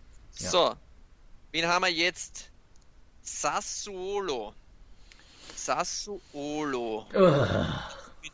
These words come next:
Speaker 2: ich am Start. Sassuolo dieses Jahr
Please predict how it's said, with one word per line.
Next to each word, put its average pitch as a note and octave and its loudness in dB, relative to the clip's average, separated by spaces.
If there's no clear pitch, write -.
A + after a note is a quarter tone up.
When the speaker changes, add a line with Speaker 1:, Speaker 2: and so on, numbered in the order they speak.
Speaker 2:
ich G3 -2
am G3+ 0
Start. F#3 4
Sassuolo F3 -2
dieses F3 -2
Jahr B2 4